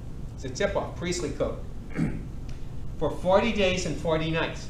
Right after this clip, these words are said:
Again, a famous Bible number, forty days, forty nights. But when the Bible uses numbers, they have some sym-, symbolism to 'em. So, "And I will wipe them from the face of the earth, every moving creature that I made."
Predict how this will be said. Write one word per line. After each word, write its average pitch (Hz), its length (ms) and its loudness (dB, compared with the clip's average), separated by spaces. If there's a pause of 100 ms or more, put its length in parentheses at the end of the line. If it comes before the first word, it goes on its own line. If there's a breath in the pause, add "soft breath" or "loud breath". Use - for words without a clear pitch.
(100)
Again, 147 520 -2
a 110 60 -6
famous 143 400 -2
Bible 135 360 0
number, 165 280 -2 (120)
forty 113 280 -4
days, 120 340 -2
forty 123 360 -2
nights. 147 420 -4 (840)
But - 160 0 (260)
when 127 160 -4
the 123 180 -2
Bible 165 400 0
uses 170 380 0
numbers, 143 320 0
they 135 120 -2
have 131 180 2
some 120 180 -2
sym-, 117 280 -4
symbolism 123 680 -2
to 147 240 -2
'em. - 120 -6 (1600)
So, - 220 -6
"And 151 140 0
I 156 160 2
will 147 120 4
wipe 156 420 2
them 170 140 0
from 156 200 0
the 139 120 0
face 165 360 -2
of 175 120 -4
the 147 160 0
earth, 127 240 -2
every 151 200 0
moving 143 360 0
creature 170 420 -2
that 127 220 -2
I - 40 -4
made." 143 300 -4